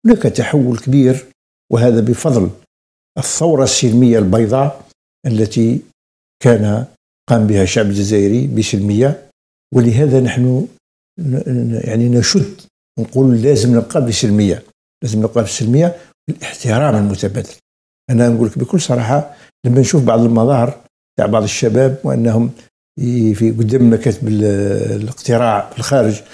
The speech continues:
أو مثلا هنايا في القاعات، ويمنعون وربما يسبون،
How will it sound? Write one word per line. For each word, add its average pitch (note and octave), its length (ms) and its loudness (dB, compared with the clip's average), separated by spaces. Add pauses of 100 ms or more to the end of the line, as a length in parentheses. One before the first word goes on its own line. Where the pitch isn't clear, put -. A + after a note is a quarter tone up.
(280)
أو C3 100 4
مثلا A2+ 420 2
هنايا A2+ 260 4
في G2 80 -4
القاعات، G#2+ 500 0 (440)
ويمنعون B2 800 2 (400)
وربما A2+ 1160 0
يسبون، A#2+ 720 2